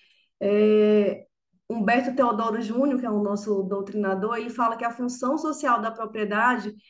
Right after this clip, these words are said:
ela se delineou a partir da teoria do abuso do direito.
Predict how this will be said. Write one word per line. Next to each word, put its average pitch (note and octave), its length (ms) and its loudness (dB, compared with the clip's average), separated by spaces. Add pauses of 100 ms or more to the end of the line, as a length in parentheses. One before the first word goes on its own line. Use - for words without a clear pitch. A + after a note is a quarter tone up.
(200)
ela A3 200 -2
se G#3+ 160 -8
delineou B3 480 2
a B3+ 100 6
partir B3 340 0
da C4+ 140 0
teoria C4 340 0
do C4 120 -4
abuso B3 360 -4
do C4 120 -10
direito. A3 540 0